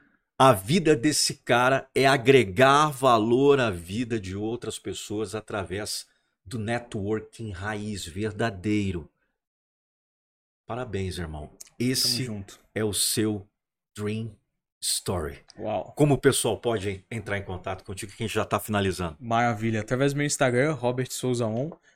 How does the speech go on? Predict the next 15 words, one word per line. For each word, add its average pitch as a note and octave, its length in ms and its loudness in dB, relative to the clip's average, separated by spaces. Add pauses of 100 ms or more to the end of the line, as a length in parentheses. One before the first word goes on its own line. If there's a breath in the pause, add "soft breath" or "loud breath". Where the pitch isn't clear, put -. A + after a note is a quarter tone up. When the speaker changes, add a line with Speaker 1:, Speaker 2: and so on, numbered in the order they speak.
Speaker 2:
né? A2 200 0
O - 20 0
meu A#2+ 140 -2
movimento B2+ 560 -2
chama-se A#2 800 -4
Speaker 1:
Robert F3+ 500 8
Souza D#3+ 680 2
On. C#3+ 240 8
Speaker 2:
On, A#2+ 400 6
O B2+ 160 6
N. G#2 400 2 (140)
Speaker 1:
Tá, F2 160 -2
Speaker 2:
Robert A#2 300 0
Souza, D3+ 420 2
Speaker 1:
legal. C#3+ 140 -8